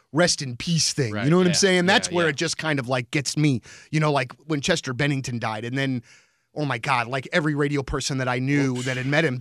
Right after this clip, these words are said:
Speaker 1: is throwing a picture up, and I'm like,
Speaker 3: Note to
Speaker 1: "I just
Speaker 3: self,
Speaker 1: don't."
Speaker 3: take that down.
Speaker 2: Yeah.
Speaker 1: <laughs> I mean, I don't know. I just feel like it's poor form. You
Speaker 2: Well,
Speaker 1: know what I'm
Speaker 2: you know
Speaker 1: saying?
Speaker 2: what's funny is during, uh, I don't remember what promotion we were doing on The Point, uh, but, uh,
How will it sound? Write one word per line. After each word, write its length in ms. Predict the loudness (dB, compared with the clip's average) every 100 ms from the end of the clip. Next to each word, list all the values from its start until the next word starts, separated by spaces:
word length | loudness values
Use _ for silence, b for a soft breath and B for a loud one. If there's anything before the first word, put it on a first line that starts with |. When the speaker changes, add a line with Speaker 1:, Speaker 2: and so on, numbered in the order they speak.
| -4
Speaker 1:
is 120 | -4
throwing 240 | 2 2
a 40 | 2
picture 360 | 0 -2 -2
up, 100 | 0
and 80 | 0
I'm 100 | 2
like, 240 | 2 2 -2 -10
Speaker 3:
Note 200 | -10 -4
to 80 | -2
Speaker 1:
"I 20 |
just 120 | 0
Speaker 3:
self, 280 | 0 -2 -2
Speaker 1:
don't." 120 | -2
Speaker 3:
take 160 | -2 -6
that 220 | -10 -8
down. 300 | -10 -8 -2
Speaker 2:
Yeah. 160 | 2 4 4
Speaker 1:
<laughs> 120 | 2
I 20 | 2
mean, 100 | 2
I 100 | 2
don't 140 | 2
know. 160 | 4 4
I 60 | 4
just 200 | 2 0
feel 140 | 0
like 140 | 0 0
it's 120 | -8
poor 260 | 0 2
form. 340 | 2 0 -2 0
You 100 | 4
Speaker 2:
Well, 80 | 4
Speaker 1:
know 40 |
what 40 |
I'm 40 | 4
Speaker 2:
you 60 | 4
know 60 |
Speaker 1:
saying? 60 | 4
Speaker 2:
what's 160 | 0 0
funny 280 | 0 2
is 160 | 2 2
during, 460 | -2 -2 -2 -2 0
uh, 400 | 0 -2 -4 -4
I 80 | -4
don't 120 | -4
remember 320 | -2 -2 -2 -2
what 220 | -2 -2
promotion 440 | 0 2 2 0
we 100 | -2
were 120 | -2 -2
doing 220 | -4 -4
on 80 | -6
The 60 | -8
Point, 380 | -6 -4 -4 -10 b b -16
uh, 220 | -12 -10
but, 360 | -10 -12 -12 -12
uh, 380 | -10 -10 -12